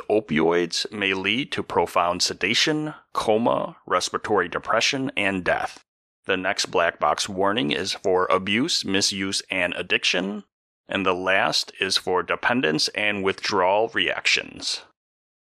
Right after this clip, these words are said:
Drug interactions. Some considerations for drug interactions is diazepam is a cip two C nineteen and cip three A four substrate. It is also an anti-epileptic agent.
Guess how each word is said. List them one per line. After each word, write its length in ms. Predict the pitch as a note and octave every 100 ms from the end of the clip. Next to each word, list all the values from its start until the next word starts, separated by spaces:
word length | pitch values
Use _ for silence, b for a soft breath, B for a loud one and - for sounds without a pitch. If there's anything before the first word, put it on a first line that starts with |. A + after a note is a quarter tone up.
| _ _ _ _ _
Drug 420 | - G#2 G#2+ A#2+
interactions. 1120 | - G#2+ G2 G#2+ E2+ - - G#1 - G#2+ - - _ _ _ _ _ _ _ -
Some 240 | G2 G2
considerations 880 | - G2+ - G#2 G2 F#2+ - F#2+ F#2
for 320 | - F2+ F2+
drug 320 | F2 F#2+ F#2+
interactions 1000 | F2+ F#2+ G2 - F#2 - - C3+ D3+ D3
is 240 | - G2 F#2
diazepam 840 | F2 F2 F2+ G2 - F#2+ F2+ F2+
is 160 | F2 G2+
a 120 | F2+
cip 300 | - F#2 -
two 200 | G#2 G2
C 220 | - G2
nineteen 680 | F#2 F#2+ - G2+ G#2 C3 D#3
and 260 | F#2 F#2
cip 300 | - A2 -
three 320 | - G2 F#2+
A 140 | F2 F2+
four 300 | - F2 E2+
substrate. 640 | - F#2+ - - D3 F#3 - _ _ -
It 120 | F#2+
is 120 | G2+
also 580 | E2+ F#2+ - C3 B2+ B2
an 140 | G2
anti-epileptic 1080 | - G2+ G2 F#2 D2 - F#2 F#2 - F#2 - G2+
agent. 480 | G2+ B2+ D#3+ -